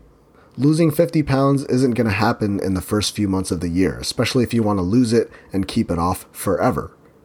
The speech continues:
A lot of people lose weight all the time, but pretty much everyone also gains back all of that weight and actually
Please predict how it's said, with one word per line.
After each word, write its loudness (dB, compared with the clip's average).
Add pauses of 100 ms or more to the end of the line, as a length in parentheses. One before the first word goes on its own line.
(760)
A -4
lot 4
of -2
people 0
lose 0
weight -2
all -2
the -4
time, -8
but -6
pretty 0
much 0
everyone 2
also 0
gains 0
back -2
all 0
of -2
that -2
weight 2 (260)
and 0
actually 0